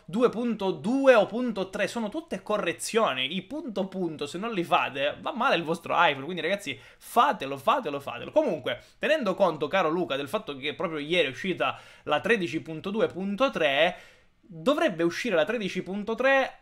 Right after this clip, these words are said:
o a inizio dicembre o a metà dicembre, così dicono i rumors. Poi che Apple la bypassi al duemilaventi, questo non lo sappiamo. I rumors dicono attualmente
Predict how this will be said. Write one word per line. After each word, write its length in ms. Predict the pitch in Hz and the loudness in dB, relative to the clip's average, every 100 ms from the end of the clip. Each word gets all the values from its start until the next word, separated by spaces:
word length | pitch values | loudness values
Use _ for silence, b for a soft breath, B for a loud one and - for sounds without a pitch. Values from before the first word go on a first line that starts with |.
| - | 2
o 400 | 262 302 254 - | 8 8 6 0
a 160 | 185 180 | -2 -2
inizio 640 | 170 175 185 185 - - 147 | -4 -4 -4 -6 -8 -8 -6
dicembre 640 | 147 202 214 214 214 220 220 | -6 -2 2 2 2 -2 0
o 80 | 220 | 2
a 80 | |
metà 320 | 202 170 160 147 | 0 0 -2 -2
dicembre, 640 | 139 131 127 120 120 120 | -4 -8 -6 -6 -8 -8
così 280 | 147 143 196 | -8 -6 -6
dicono 340 | 151 131 139 | -6 -6 -8
i 60 | 127 | -8
rumors. 460 | 123 113 - - 127 | -10 -12 -14 -14 -8
Poi 220 | 170 147 - | -2 -2 -2
che 240 | _ 139 185 | _ 4 4
Apple 680 | 190 165 160 160 151 - - | 4 2 2 4 2 0 -6
la 340 | 156 160 143 | 2 2 2
bypassi 800 | - 123 175 170 170 - - - | -4 -2 2 4 4 4 -2 -4
al 120 | 127 | -4
duemilaventi, 640 | 139 156 180 190 160 151 139 | -4 -4 -2 0 0 -2 -8
questo 240 | 165 151 | -8 -8
non 100 | 139 | -10
lo 80 | 135 | -12
sappiamo. 360 | 135 120 117 127 | -12 -12 -10 -6
I 40 | |
rumors 300 | 208 196 160 | -4 -4 -6
dicono 220 | 175 160 | -6 -6
attualmente 720 | 160 196 190 226 226 196 202 | -4 -4 -2 0 0 2 2